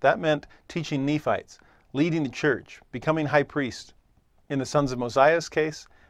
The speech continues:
that meant going to the Lamanites and sharing the gospel of Jesus Christ with people that up to that point wanted nothing to do with it. It didn't take us long to get from Mosiah twenty-eight to Alma seventeen. It took them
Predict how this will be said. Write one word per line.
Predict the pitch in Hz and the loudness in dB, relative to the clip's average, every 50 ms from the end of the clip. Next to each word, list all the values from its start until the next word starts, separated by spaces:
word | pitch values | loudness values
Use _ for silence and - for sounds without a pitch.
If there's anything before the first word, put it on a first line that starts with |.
| _ - | _ -2
that | 135 147 | -2 0
meant | 160 170 - - - - - 123 | 0 -2 -6 -8 -12 -20 -6 -2
going | 143 151 160 165 160 | 0 2 2 2 0
to | 147 143 | -2 -2
the | 120 117 | -2 -2
Lamanites | 117 123 131 127 117 107 104 - - - - _ _ _ _ _ _ _ _ - | -2 -2 -2 -4 -6 -6 -8 -12 -16 -20 -20 _ _ _ _ _ _ _ _ -10
and | 117 117 - | -10 -8 -2
sharing | - 151 139 139 151 165 170 | 2 4 4 4 2 0 -2
the | 175 | 0
gospel | 139 135 127 127 123 - - 135 123 | 2 4 4 4 2 -2 -6 -6 -6
of | 113 110 | -6 -6
Jesus | 110 123 123 127 135 - | -8 -8 -8 -8 -10 -10
Christ | - - 113 104 104 107 104 - - - | -4 0 2 2 2 0 -2 -8 -14 -12
with | 113 101 - | -12 -12 -8
people | - 147 147 - 156 151 127 | -6 -6 -4 -4 -4 -2 -2
that | 123 113 - - - | -2 -2 -2 0 0
up | 135 - | 0 0
to | - 131 | 0 4
that | 123 135 143 - - | 6 8 8 6 4
point | - 160 160 180 - - _ _ | 0 -4 -4 -4 -8 -12 _ _
wanted | - 127 131 127 120 113 117 | -4 -2 -2 0 -2 -4 -4
nothing | 123 127 131 139 139 - 151 143 139 | -2 0 0 0 0 -2 -4 -4 -4
to | - - 113 | -6 -8 -6
do | 107 120 123 | -4 -4 -4
with | 120 107 92 | -4 -6 -6
it. | 95 - - _ _ _ _ _ _ _ _ _ _ _ _ _ _ _ _ _ _ _ _ - | -10 -12 -12 _ _ _ _ _ _ _ _ _ _ _ _ _ _ _ _ _ _ _ _ -6
It | 143 135 | -2 0
didn't | 175 196 196 175 | 0 -2 -2 -2
take | - - 196 196 196 | 2 4 4 6 6
us | 196 180 160 - | 6 4 4 2
long | 147 139 151 156 147 131 120 120 120 | 2 4 6 6 6 4 2 -2 -4
to | - - 131 | -6 -6 0
get | 123 139 139 127 - | 4 4 4 4 4
from | - 147 135 131 123 110 _ _ _ | 0 -2 -2 -2 -4 -6 _ _ _
Mosiah | - 127 123 123 139 131 127 123 | -6 -2 2 4 6 6 6 4
twenty-eight | - - 139 127 127 123 123 123 - - - - - - - | 2 -2 -6 -4 -4 -2 -4 -4 -6 -8 -14 -20 -20 -14 -6
to | - - - | -4 0 2
Alma | 131 127 123 123 | 2 2 0 0
seventeen. | - - 135 120 117 113 - 139 120 110 - - - - _ _ _ _ _ _ _ | 2 2 2 2 2 -2 -6 -8 -10 -10 -12 -16 -20 -20 _ _ _ _ _ _ _
It | - 135 - | -4 -2 -2
took | - - 175 156 | 0 2 2 2
them | 143 143 151 156 170 190 202 | 2 4 4 4 4 2 -2